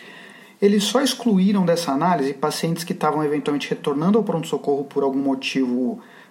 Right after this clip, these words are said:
que o médico solicitou o retorno ao pronto-socorro, ou pacientes que fossem de nível cinco no score de triagem, nível cinco ou a-, o equivalente, por exemplo, a um nível azul,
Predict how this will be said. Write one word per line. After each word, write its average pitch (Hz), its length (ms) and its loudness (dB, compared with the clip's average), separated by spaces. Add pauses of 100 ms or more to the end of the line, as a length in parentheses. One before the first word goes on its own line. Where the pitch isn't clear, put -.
(120)
que - 100 -4
o 135 60 2
médico 170 420 0
solicitou 135 560 -2
o - 20 0
retorno 131 500 -4
ao - 40 -6
pronto-socorro, 165 800 -2 (720)
ou 240 180 4
pacientes 196 880 2
que 180 120 -2
fossem 165 480 0
de 170 120 -2
nível 170 360 2
cinco 190 880 0
no 139 180 -2
score 143 300 -2
de 151 80 -6
triagem, 120 500 -2
nível 139 280 0
cinco 175 460 -4
ou 143 280 2
a-, 123 180 -2
o 127 180 -2
equivalente, 131 460 -2
por 131 140 -4
exemplo, 131 280 -2
a 143 40 0
um 139 60 0
nível 139 340 0
azul, 135 500 -2